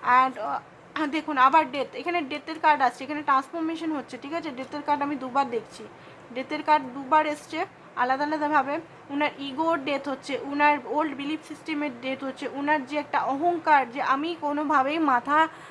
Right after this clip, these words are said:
নামাবো না, আমি শুরু থেকে যে জিদটা নিয়ে বসে আছি সেই জিদটা নিয়েই বসে থাকবো। তো এই জিদটা নিয়ে বসে থাকলে আপনাদের মধ্যে সব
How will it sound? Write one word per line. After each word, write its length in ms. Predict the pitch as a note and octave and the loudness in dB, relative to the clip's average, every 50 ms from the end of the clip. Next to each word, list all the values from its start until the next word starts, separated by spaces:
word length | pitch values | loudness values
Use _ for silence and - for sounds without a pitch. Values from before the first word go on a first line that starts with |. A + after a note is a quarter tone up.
| - - - | -18 -10 -2
নামাবো 460 | B3+ C4 C4 C4+ C#4+ C4+ B3+ C#4+ D#4 | 2 2 4 6 4 4 2 0 2
না, 160 | E4 F#4 F#4+ | 6 8 8
আমি 240 | F#4 E4 D4+ D#4 D#4+ | 8 8 6 2 -2
শুরু 260 | D#4 - D#4+ D#4+ F4+ | -6 -6 -6 -6 -6
থেকে 260 | F4+ - F4+ D#4+ F4 C#4 | -6 -6 -6 -6 -6 -6
যে 140 | D#4 E4 | -6 -6
জিদটা 380 | C4 C4 D4+ D#4 D#4 - E4+ E4+ | -6 -6 -8 -8 -8 -8 -6 -4
নিয়ে 180 | D#4 D4+ D#4 D#4 | -4 -2 -4 -4
বসে 260 | C4 C#4 C#4 - E4 | -4 -4 -2 0 0
আছি 200 | D#4+ D#4 F4 F4 | 0 0 -2 -6
সেই 160 | - E4 C#4 | -6 -6 -8
জিদটা 320 | A#3+ C4+ C4+ - - - | -6 -8 -10 -8 -6 -4
নিয়েই 260 | C#4 C#4 C#4+ D4 D#4+ D#4+ | -4 -2 -2 -2 -2 -2
বসে 260 | C#4+ C#4 C#4 D4 D4 | -2 -2 -4 -4 -2
থাকবো। 380 | - D4+ C#4 C4 A#3+ G#3+ G#3 - - - - - - - | 2 2 2 2 0 -10 -12 -12 -12 -18 -20 -18 -14 -14
তো 80 | - - - - | -14 -12 -10 -8
এই 180 | B3+ D4+ E4+ | -6 -4 -4
জিদটা 320 | D4 D#4 E4+ E4 - F4+ E4+ | -4 -4 -6 -6 -6 -4 -4
নিয়ে 140 | E4+ E4 E4 | -2 -2 -4
বসে 240 | C#4+ D4 D4+ E4 | -4 -4 -6 -6
থাকলে 300 | E4 E4 D#4+ D4 D4 E4 | -2 -2 -2 0 2 2
আপনাদের 340 | F4 D4+ C4+ C#4 C#4+ C#4+ C#4+ | 2 2 2 0 -4 -2 -2
মধ্যে 220 | C#4+ D4 D4 D#4+ E4 | -4 -4 -4 -4 -4
সব 180 | - E4 D4 | -2 -4 -4